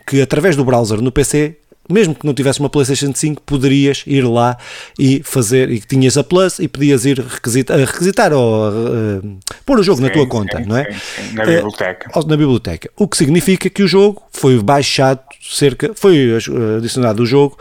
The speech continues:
Speaker 1: cerca de cinco milhões, eh, cinco milhões de
Speaker 2: Cinco milhões de downloads.
Speaker 1: downloads do jogo. Epá, eu acho que isto,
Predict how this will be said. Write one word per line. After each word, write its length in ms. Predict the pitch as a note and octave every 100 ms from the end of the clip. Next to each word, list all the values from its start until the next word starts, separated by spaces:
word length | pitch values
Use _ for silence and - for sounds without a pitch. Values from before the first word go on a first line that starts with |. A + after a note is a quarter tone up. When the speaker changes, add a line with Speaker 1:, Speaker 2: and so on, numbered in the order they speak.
| -
Speaker 1:
cerca 320 | - D#3+ C#3+ C#3+
de 80 |
cinco 300 | - D#3 C3
milhões, 560 | C#3 C#3 C#3 C#3 - - -
eh, 380 | B2 A#2 A2 A2
cinco 220 | - C3
milhões 240 | C#3 C3+ A2+
de 840 | A2+ A#2 G#2+ G2+ F#2+ A#2 A#2+ A#2
Speaker 2:
Cinco 180 | B2 A#2+
milhões 280 | B2 B2 B2+
de 80 | -
downloads. 560 | A#2+ A2 F#2+ F#2 D3 B2
Speaker 1:
downloads 520 | C#3 C3 C#3 B2+ A2+
do 120 | D3
jogo. 280 | B2 G2+ - - - - - - -
Epá, 360 | D4 - G#2+ - _ - - - - -
eu 140 | A3 A#3
acho 160 | G3+
que 100 | -
isto, 320 | F3 - E3+